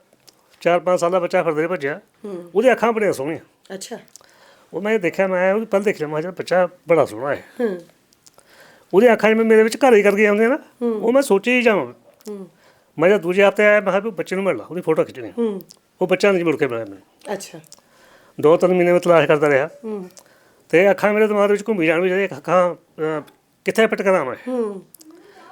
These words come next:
Speaker 1: ਤੇ ਖੁਦਾ ਨਾ ਕਰਦਾ by chance ਮੈਨੂੰ ਪਰਮਾਤਮਾ ਦੇ ਦਰਸ਼ਨ ਹੋਏ ਸੀ ਫਿਰ,
Speaker 2: ਅੱਛਾ।
Speaker 1: ਗੁਰੂ ਹਰਕ੍ਰਿਸ਼ਨ ਜੀ ਦੇ, ਹਾਂਜੀ।
Speaker 2: ਅੱਛਾ, ਅੱਛਾ, ਅੱਛਾ। ਮਨ 'ਚ ਆਇਆ,
Speaker 1: ਮਨ
Speaker 2: ਫੁਰਨਾ
Speaker 1: ਵਿੱਚ
Speaker 2: ਆਇਆ?
Speaker 1: ਆਇਆ, ਹਾਂਜੀ, ਮਨ 'ਚ ਫੁਰਨਾ ਆਇਆ।
Speaker 2: ਹਾਂ।
Speaker 1: ਜਾਣੀ ਉਹਨਾਂ ਦੇ ਇਸ ਤਰ੍ਹਾਂ ਇਹ ਪਗੜੀ ਜਿਹੀ ਬੰਨੀ ਪਈ ਆ।
Speaker 2: ਹਾਂ।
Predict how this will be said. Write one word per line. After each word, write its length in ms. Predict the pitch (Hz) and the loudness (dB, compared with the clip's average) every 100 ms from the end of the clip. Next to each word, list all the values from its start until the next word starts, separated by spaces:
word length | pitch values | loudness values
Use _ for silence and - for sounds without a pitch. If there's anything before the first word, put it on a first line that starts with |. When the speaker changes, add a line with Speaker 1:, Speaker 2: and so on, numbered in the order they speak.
| - _ - - | -20 _ -20 -6
Speaker 1:
ਤੇ 120 | 208 | -4
ਖੁਦਾ 260 | 202 165 185 | 0 2 2
ਨਾ 120 | 202 | 2
ਕਰਦਾ 220 | 202 208 | 2 0
by 200 | 202 190 | 0 0
chance 260 | 190 196 190 | 0 -2 -2
ਮੈਨੂੰ 380 | 185 190 185 180 _ - _ _ _ _ - | -2 -2 -4 -8 _ -20 _ _ _ _ -4
ਪਰਮਾਤਮਾ 380 | 175 180 175 180 | 2 2 4 2
ਦੇ 60 | |
ਦਰਸ਼ਨ 220 | 180 170 | 2 0
ਹੋਏ 160 | 151 131 | -2 -2
ਸੀ 80 | 107 | -6
ਫਿਰ, 120 | 127 - - | -16 -18 -14
Speaker 2:
ਅੱਛਾ। 140 | - | -8
Speaker 1:
ਗੁਰੂ 200 | 147 170 | 0 4
ਹਰਕ੍ਰਿਸ਼ਨ 340 | 160 165 143 127 | 4 4 -4 -4
ਜੀ 100 | 117 | -6
ਦੇ, 120 | 117 | -6
ਹਾਂਜੀ। 280 | 113 101 214 | -8 -10 -12
Speaker 2:
ਅੱਛਾ, 220 | 208 185 | -12 -16
ਅੱਛਾ, 180 | - 180 | -16 -20
ਅੱਛਾ। 140 | - - - - | -20 -20 -20 -2
ਮਨ 220 | 240 277 | 2 2
'ਚ 80 | 277 | 4
ਆਇਆ, 240 | 320 302 302 | 4 4 2
Speaker 1:
ਮਨ 60 | |
Speaker 2:
ਫੁਰਨਾ 180 | 302 269 | 2 4
Speaker 1:
ਵਿੱਚ 100 | 285 | 4
Speaker 2:
ਆਇਆ? 240 | 302 285 | 4 2
Speaker 1:
ਆਇਆ, 140 | 277 156 | 2 0
ਹਾਂਜੀ, 220 | 151 139 | -2 -2
ਮਨ 180 | 151 156 | -4 -4
'ਚ 100 | 147 | -2
ਫੁਰਨਾ 240 | 156 151 | -2 0
ਆਇਆ। 300 | 147 123 202 _ - | 0 0 -2 _ -10
Speaker 2:
ਹਾਂ। 140 | 226 214 226 _ - | -10 -10 -18 _ -6
Speaker 1:
ਜਾਣੀ 180 | 151 165 | -2 0
ਉਹਨਾਂ 140 | 175 196 | 0 2
ਦੇ 260 | 185 170 | 2 0
ਇਸ 80 | 160 | -2
ਤਰ੍ਹਾਂ 180 | 180 170 | -2 -2
ਇਹ 40 | |
ਪਗੜੀ 260 | 170 151 160 | -2 -6 -4
ਜਿਹੀ 80 | 165 | -6
ਬੰਨੀ 240 | 147 190 | -4 -6
ਪਈ 120 | 190 | -4
ਆ। 100 | 214 214 254 | -8 -6 -6
Speaker 2:
ਹਾਂ। 180 | 240 | -4